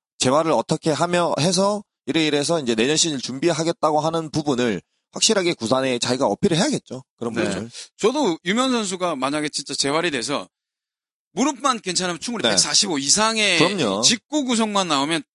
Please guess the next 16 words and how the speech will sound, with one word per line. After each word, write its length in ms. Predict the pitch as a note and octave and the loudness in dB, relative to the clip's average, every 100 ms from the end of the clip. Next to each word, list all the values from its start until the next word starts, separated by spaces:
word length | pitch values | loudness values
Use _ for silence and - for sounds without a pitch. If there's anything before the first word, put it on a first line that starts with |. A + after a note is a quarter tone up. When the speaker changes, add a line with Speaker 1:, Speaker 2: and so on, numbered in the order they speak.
| - | -8
Speaker 3:
또다시 600 | A#3+ C#4 C4 B3+ A#3+ G3+ | -2 0 2 2 0 -4
그 80 | F3+ | -4
체인지업은 400 | - A3 G#3+ F3+ | -2 0 0 0
살아나거든요. 720 | F#3+ A#3+ D#3 A#2+ G#2 F#2 A#2 | 0 0 -2 -4 -10 -14 -16
그래서 260 | C3+ C#3+ D3 - _ _ _ A#2+ | -16 -16 -16 -20 _ _ _ -10
야, 60 | - - B2 | -8 -8 -8
이거를 440 | B2+ F3+ F#3+ D#3+ _ _ _ _ _ | -6 -2 -2 -4 _ _ _ _ _
놨다가, 500 | - D3 A3+ - C4+ | -2 2 2 2 2
제일 320 | G3 G3+ D4 C4 | 4 4 2 0
두려운 320 | G#3 B3+ A3 | 2 2 2
것은 320 | E3+ E3+ C#3 | 0 -2 0
놨다가 640 | D3+ G3+ - G#3+ F#3+ G3+ | 0 0 2 0 2 2
무릎이 400 | E3 F#3+ A#3+ A#3 | 0 -2 0 0
괜찮아서 560 | E3 D3 F#3 F3+ D3+ D#3+ | 0 0 0 0 0 -2
다른 360 | B2+ C3+ G3 F3+ | -4 -4 -4 -4
구단이 500 | F3 E3+ F3+ F#3+ | -4 -2 -4 -6